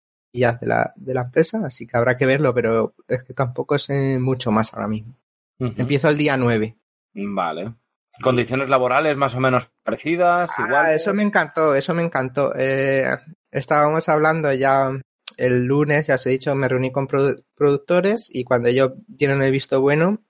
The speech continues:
Speaker 1: los productores se fueron y entró una chica de recursos humanos que ahí ya me
Speaker 2: Ujú.
Speaker 1: enseñó el contrato que había hecho.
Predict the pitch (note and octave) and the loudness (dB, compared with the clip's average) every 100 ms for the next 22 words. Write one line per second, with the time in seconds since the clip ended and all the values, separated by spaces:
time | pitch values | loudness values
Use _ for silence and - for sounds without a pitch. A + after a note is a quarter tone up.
0 | _ _ - C3 B2+ B2 B2+ B2+ C#3 C3+ | _ _ -4 -2 0 0 2 0 0 0
1 | C#3+ D3+ C#3 B2 A#2+ A#2+ A#2 A#2 A#2 - | 2 4 2 0 2 2 2 -2 -6 -8
2 | A2+ B2 A#2 A#2 B2 A#2+ A#2+ A2+ A2+ A2 | -4 0 0 -4 -10 -12 -6 0 0 -2
3 | - - A2 A#2+ A#2+ C3 B2 A#2+ A2+ A2 | -8 -8 -2 2 2 2 2 4 2 0
4 | G2+ - G3+ - _ - - - - _ | -6 -2 -2 -4 _ -20 -20 -20 -20 _
5 | - A2+ A2 G#2 G#2 - | -6 0 2 2 0 -4